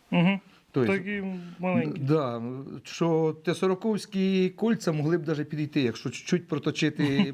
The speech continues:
Speaker 2: поршня.
Speaker 1: <laughs>
Speaker 2: Да. Ну, інтересний двигун, качуючий насос. В тих двигунах підкачуючого насоса немає. Тобто пряма топливна підкачка.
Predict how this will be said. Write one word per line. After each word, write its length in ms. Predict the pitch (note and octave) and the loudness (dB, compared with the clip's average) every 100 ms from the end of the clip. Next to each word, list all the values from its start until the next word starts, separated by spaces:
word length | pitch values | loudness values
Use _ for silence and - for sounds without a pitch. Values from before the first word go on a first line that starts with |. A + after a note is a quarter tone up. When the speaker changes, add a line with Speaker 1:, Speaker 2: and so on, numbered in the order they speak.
| G#3 | 0
Speaker 2:
поршня. 400 | C3+ G3 A#2+ E3+ | 0 -2 -2 -4
Speaker 1:
<laughs> 440 | F3+ - - - F#2 | -6 -10 -14 -12 -4
Speaker 2:
Да. 220 | G2+ F2 F2+ - - - - - - | -2 -4 -10 -18 -14 -14 -14 -12 2
Ну, 180 | F#3+ G3 | 2 4
інтересний 540 | G3+ A3 F3 - C3 | 2 2 2 -2 -6
двигун, 360 | B2+ A#2+ G#2+ F#2+ - - | -4 -4 -4 -8 -14 -2
качуючий 480 | D3+ D3 C#3+ - C#3+ | -2 0 -4 -4 -2
насос. 460 | C3+ - F#2 - - - - - - - | -2 -2 -4 -6 -18 -20 -20 -18 -16 -4
В 120 | - | -4
тих 220 | - F3+ | 2 2
двигунах 420 | F3 F#3+ F#3 E3 - | 4 4 4 0 -2
підкачуючого 680 | - - C#3+ D3+ C#3 - C#3 | -6 -2 -2 -4 -6 -4 -4
насоса 360 | B2+ C#3 D3 | -4 -4 -2
немає. 460 | C#3+ C#3+ A#2+ F#2+ D#2+ - - | 0 2 0 0 -8 -14 -2
Тобто 300 | A#2 G2+ - | -2 -2 -4
пряма 340 | B2 C3+ C#3+ B2+ | 0 2 0 0
топливна 400 | D#3 A#2 A#2+ G#2 | -2 -2 -4 -6
підкачка. 440 | - G#2+ F#2 - | -6 -6 -6 -8